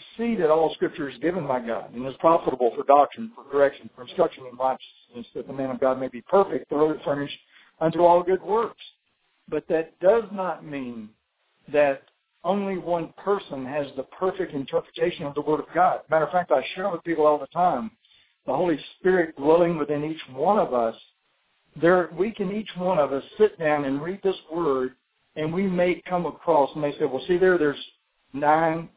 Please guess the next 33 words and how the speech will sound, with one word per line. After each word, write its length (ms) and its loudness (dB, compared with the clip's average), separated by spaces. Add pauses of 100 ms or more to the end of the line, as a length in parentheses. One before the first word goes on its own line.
out 160 -2
of 100 -4 (200)
ten 460 -2 (360)
different 360 -2 (760)
interpretations." 840 0
And 100 0
I 80 4
tell 180 2
them, 160 -2
"No, 300 2
there's 200 -4
not. 300 0
There's 160 -2
only 160 2
one 260 0
interpretation." 720 -6 (520)
There's 240 -2
nine 540 0
or 220 -4
ten, 280 -4
or 100 0
it 80 -6
could 120 -8
be 100 -6
nine 500 -2
thousand 580 -4 (340)
or 140 4
nine 600 -2
million 600 -2 (640)
applications 1120 -6 (1120)
to 120 -4
that 260 2
word. 300 -8